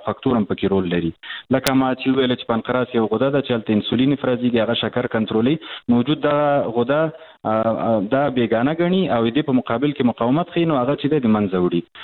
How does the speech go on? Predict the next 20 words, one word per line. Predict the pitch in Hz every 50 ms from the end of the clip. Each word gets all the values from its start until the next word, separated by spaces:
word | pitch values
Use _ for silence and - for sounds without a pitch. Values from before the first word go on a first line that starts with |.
| - - -
نو | 127 131 135 139
ارثیت | 135 135 127 - - 180 180 - 151
پکې | 123 127 127 127 123 117 -
په | - 110
اول | 117 120 131 131
نوع | 127 131 127 120
کې | - 110
ډېر | 104 123 123 113
زیات | 107 104 95 - -
رول | 98 98 95
لري. | 87 87 90 92
په | - 120 117
دوم | 123 147 190 202 196
نوع | 190 180 175 170
کې | - 170
چې | 160 - 165 165 160 160
دی، | 170 165 160
ارثیت | 151 - 120 - - - 151 151 - -
رول | 120 131 160 180 135
لري. | 107 101 107 120 160